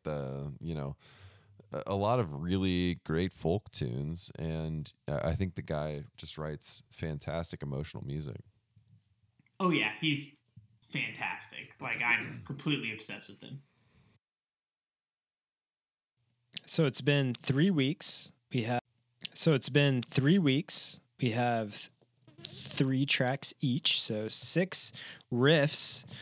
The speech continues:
Speaker 3: I think it's time to take a look back at that, Jake. What do you think?
Speaker 1: I think it's decision time, Jared. I think we need to decide what we are gonna proceed with and what is going to the scrap heap of podcast history.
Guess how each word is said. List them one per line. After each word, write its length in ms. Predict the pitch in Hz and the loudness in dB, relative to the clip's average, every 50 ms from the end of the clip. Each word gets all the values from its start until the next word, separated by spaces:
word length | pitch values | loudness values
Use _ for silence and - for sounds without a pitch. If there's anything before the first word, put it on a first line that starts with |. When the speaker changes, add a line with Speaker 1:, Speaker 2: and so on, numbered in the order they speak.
| - - - - - - - - | -14 -12 -12 -14 -14 -16 -8 -6
Speaker 3:
I 40 | 123 | 2
think 160 | - 147 139 | 2 4 4
it's 140 | 127 - - | 6 4 6
time 220 | - 147 135 131 | 6 6 4 2
to 80 | 123 120 | 0 0
take 200 | - - 143 131 | 0 0 0 2
a 40 | 123 | 2
look 240 | 113 123 135 - 123 | 0 0 0 0 0
back 300 | 117 120 151 175 - - | 2 2 2 2 2 0
at 60 | 101 | -4
that, 160 | 104 98 98 | -4 -4 -2
Jake. 380 | 90 - 110 107 127 156 - - | -2 -2 -2 -2 -4 -6 -4 -4
What 80 | 113 113 | -4 -2
do 40 | |
you 120 | 135 170 156 | -2 -2 -4
think? 380 | - - - - - - - - - - | -4 -6 -12 -14 -14 -18 -18 -16 -6 -2
Speaker 1:
I 80 | 73 73 | 0 4
think 180 | 78 87 90 95 | 6 6 6 6
it's 120 | 98 - | 6 4
decision 540 | - 98 95 - - 92 92 92 92 92 90 | 4 4 4 6 6 4 6 6 4 2 2
time, 340 | 87 98 92 90 87 82 82 | 2 2 2 2 2 0 0
Jared. 460 | 73 85 85 85 82 82 82 78 - - - - - _ _ _ _ _ - - | 0 2 2 2 4 2 2 0 -2 -6 -16 -18 -20 _ _ _ _ _ -10 -6
I 60 | 76 | -6
think 240 | 80 90 90 92 92 - - | -2 0 0 -2 -2 -2 0
we 160 | 78 90 87 | 0 2 2
need 240 | 85 85 87 87 82 - | 2 2 0 0 -2 -2
to 100 | - 82 | -6 -4
decide 500 | 69 80 - - - 85 87 87 85 82 | -4 -4 -4 0 0 2 4 4 2 2
what 300 | 76 73 80 90 - - | 2 4 4 2 4 2
we 180 | 95 92 90 | 0 2 2
are 120 | 87 85 85 | 2 0 2
gonna 300 | 82 90 82 71 71 73 | 2 2 0 0 -2 -2
proceed 540 | - - 78 - - - 104 113 123 120 | -4 -6 -6 -4 -6 -6 -4 -4 -4 0
with 440 | 117 117 120 120 120 - - - - - _ _ _ - - - - _ _ _ _ _ _ _ - | 2 4 4 4 2 0 -6 -10 -10 -10 _ _ _ -20 -20 -20 -20 _ _ _ _ _ _ _ -6
and 200 | - 85 82 80 | -2 0 0 2
what 140 | 82 90 92 | 2 2 2
is 100 | 90 90 | 2 2
going 220 | 92 90 92 90 | 4 4 6 6
to 60 | 85 | 6
the 80 | 80 76 | 4 4
scrap 400 | - - - 85 80 82 101 - | 2 2 2 4 4 4 2 2
heap 240 | 90 87 85 85 - - - | 0 2 2 2 0 -2 -2
of 260 | - 76 76 71 - - | 2 2 2 2 2 2
podcast 640 | - 78 73 76 - - 82 73 69 69 - - | 4 4 4 4 4 2 2 2 2 0 0 0
history. 560 | 78 73 69 - - 65 64 65 69 67 69 | 0 0 0 -2 -2 -2 0 0 0 -2 -4